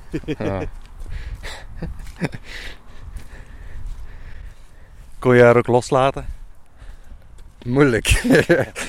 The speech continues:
Speaker 2: Ja. En zo, ja, je wilt die niet afgeven, hè. Je zo... ja, je wilt die allemaal zelf bij jou hebben, hè. Je hebt er zo lang op gewacht, zo lang voor gevochten voor een kind. Op dat moment denkt je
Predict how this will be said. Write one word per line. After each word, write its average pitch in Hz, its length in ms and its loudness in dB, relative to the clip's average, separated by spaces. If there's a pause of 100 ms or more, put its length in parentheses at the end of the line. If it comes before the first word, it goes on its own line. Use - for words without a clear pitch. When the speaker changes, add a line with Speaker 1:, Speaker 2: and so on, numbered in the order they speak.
(1080)
Speaker 2:
Ja. 117 200 0 (1300)
En 101 120 -4
zo, 104 100 -2
ja, 120 480 -2 (800)
je 120 120 -4
wilt 135 160 2
die 147 100 -4
niet 117 120 0
afgeven, 117 520 -2
hè. 120 80 -4
Je 120 180 -4
zo... 107 380 -6 (100)
ja, 104 180 -4
je 120 80 -4
wilt 113 160 -2
die 123 100 -2
allemaal 135 200 -4
zelf 107 320 -2
bij 101 140 -6
jou 101 240 0
hebben, 104 200 -4
hè. 104 80 -8
Je 101 80 -10
hebt 107 160 -12
er 104 80 -10
zo 110 120 -6
lang 135 180 -2
op 131 100 -6
gewacht, 117 420 -2
zo 120 120 -12
lang 123 240 -4 (720)
voor - 160 -8
gevochten 113 500 -6
voor 107 200 -8 (500)
een - 140 -8
kind. 117 420 -8 (1500)
Op 101 140 -10
dat 107 140 2
moment 104 340 -2
denkt 101 200 -6
je 107 60 -4